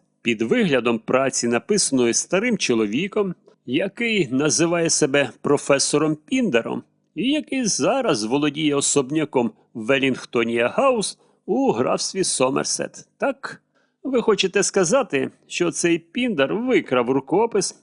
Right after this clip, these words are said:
або купив його в Дона? Або що це сам Дон, який ховається під виглядом Піндера?» «Звичайно, це не Дон»,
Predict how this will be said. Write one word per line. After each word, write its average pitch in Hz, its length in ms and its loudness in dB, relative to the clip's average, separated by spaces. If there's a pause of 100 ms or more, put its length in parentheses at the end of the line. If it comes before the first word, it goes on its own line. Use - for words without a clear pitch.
або 170 320 0
купив 160 420 0
його 165 220 2
в 180 80 -6
Дона? 131 440 0 (360)
Або 156 560 2
що 180 220 -2
це 190 200 0
сам 170 420 0
Дон, 151 380 0 (120)
який 135 300 -2
ховається 127 680 0
під 113 220 -6
виглядом 120 500 0
Піндера?» 113 600 -6 (1000)
«Звичайно, 175 1160 -2
це 135 300 0
не 185 140 0
Дон», 143 420 0